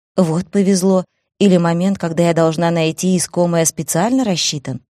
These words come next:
Как только инструмент оказался в моих руках, свет снова погас.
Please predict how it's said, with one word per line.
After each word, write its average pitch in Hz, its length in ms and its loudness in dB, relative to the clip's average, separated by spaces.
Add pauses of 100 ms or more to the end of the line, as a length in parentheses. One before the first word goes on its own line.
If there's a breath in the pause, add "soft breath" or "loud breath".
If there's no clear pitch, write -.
(800)
Как 185 200 -2
только 262 260 0
инструмент 214 760 0
оказался 156 520 -2
в 151 60 -4
моих 156 300 -2
руках, 175 420 -4 (200)
свет 180 480 -2
снова 165 400 0
погас. 170 520 -2